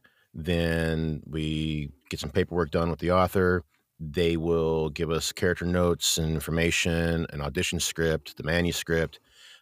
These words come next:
um, and then we will put that all together in a nifty little folder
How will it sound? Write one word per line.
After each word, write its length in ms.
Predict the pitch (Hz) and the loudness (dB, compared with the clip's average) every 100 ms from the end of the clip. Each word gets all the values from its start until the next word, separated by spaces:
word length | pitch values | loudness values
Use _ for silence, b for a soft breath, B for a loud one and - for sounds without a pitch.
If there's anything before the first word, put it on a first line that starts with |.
| B | B
um, 320 | 73 76 73 - | -6 -4 -4 -4
and 180 | 80 | -4
then 340 | 82 85 82 80 | 0 0 0 -2
we 120 | 78 | -2
will 140 | 73 73 | -4 -4
put 220 | - 82 - | -4 -2 4
that 180 | 113 | 6
all 120 | 120 90 | 6 6
together 480 | 82 85 87 85 | 4 4 4 4
in 60 | 80 | 2
a 40 | |
nifty 360 | 76 87 87 90 | 2 0 0 0
little 200 | 85 80 | 0 0
folder 480 | - 90 82 85 | 2 2 4 2